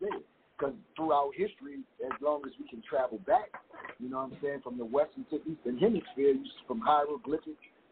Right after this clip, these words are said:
to writings on walls, to books, to novels, to everything, you see certain people stand up and start having to say something. And then we're just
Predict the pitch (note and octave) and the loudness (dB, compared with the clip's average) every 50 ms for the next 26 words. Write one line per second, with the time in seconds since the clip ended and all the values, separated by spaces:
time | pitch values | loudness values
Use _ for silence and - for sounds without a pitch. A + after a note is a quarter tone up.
0 | _ - - F#2 G2+ C#3+ D3+ D3+ D3 - D3 C#3 A#2+ C#3+ C#3 C#3+ C#3+ C3+ - C#3+ | _ -14 -10 -4 2 4 4 4 2 -2 -8 -8 -4 -2 -2 -2 -2 -4 -4 -2
1 | C#3+ D3 D3 D3+ D3 D3 D3+ D#3 _ _ - - - _ - - - - - C#3+ | -2 -2 -2 -2 -4 -6 -8 -10 _ _ -20 -20 -20 _ -18 -20 -18 -12 -6 -4
2 | D#3+ E3 - - _ _ - C3 A2+ A2+ C3 D3 D3 D3+ D#3+ D#3 D#3 - - _ | -4 -4 -4 -10 _ _ -12 -10 -8 -4 -4 -2 0 0 -2 -2 -4 -8 -14 _
3 | - B2 A#2 D3+ F3 F3 F3 - - - C3+ C3+ - - C#4+ - - C#4 - - | -10 -6 -4 -4 0 2 2 2 2 0 -6 -6 -8 -10 -12 -12 -14 -14 -12 -4
4 | - D#3 D3 - - - - - F#3+ F#3+ - - - - - - D#3 D3 C#3+ C3+ | -2 -2 0 0 -2 -6 -4 -4 -4 -4 -4 -6 -10 -8 -2 0 2 2 2 0
5 | C3 A#2+ C#3+ D#3+ F3 - - - - - _ _ - B2+ B2+ - - D3 D3 C#3 | 0 2 4 4 4 2 -2 -8 -14 -16 _ _ -6 -4 -4 0 4 6 6 6
6 | B2 B2+ C#3+ C#3+ C3+ - C3 A#2+ A#2 - B2+ A#2+ - - G3 F#3 D#3+ B2+ - A#2 | 6 4 2 0 0 0 -6 -8 -8 -6 -8 -6 0 2 4 4 4 2 0 -8
7 | - - - - - - - - - - - - - C3 A#2+ C#3 C#3 C3+ C#3+ C#3+ | -10 -10 -10 -16 -18 -18 -18 -16 -16 -16 -12 -6 -6 -4 -2 0 -2 0 2 2
8 | C#3 C3+ C3 D3+ D3+ D3+ C#3+ - D3+ D3 - | 2 2 2 2 2 2 0 0 -4 -4 -6